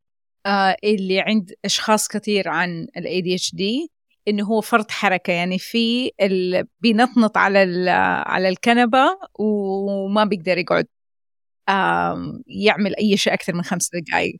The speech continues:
وهي هذه ال-، من الأشياء اللي ليش تهمني التجربة الشخصية،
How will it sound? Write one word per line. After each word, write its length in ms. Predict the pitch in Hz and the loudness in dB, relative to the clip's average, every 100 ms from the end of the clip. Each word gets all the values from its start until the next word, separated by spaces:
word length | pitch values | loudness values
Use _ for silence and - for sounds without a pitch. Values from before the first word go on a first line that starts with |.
| - - - | -16 -16 -2
وهي 280 | 220 254 330 | 2 6 6
هذه 360 | 294 302 247 240 - | 6 2 2 0 0
ال-، 320 | 214 220 208 _ _ _ _ | -2 -2 -6 _ _ _ _
من 180 | 214 226 | -2 0
الأشياء 580 | 240 226 - 285 269 - | 2 0 0 4 2 2
اللي 400 | 214 208 202 185 - _ _ _ _ 202 | -2 -2 -2 -4 -8 _ _ _ _ 0
ليش 240 | 269 - | 0 0
تهمني 360 | 269 262 254 233 | 0 0 0 -2
التجربة 400 | - 269 226 214 | 0 0 2 0
الشخصية، 1000 | - - 220 - - 269 240 202 247 | -2 -6 -4 -4 0 2 2 4 2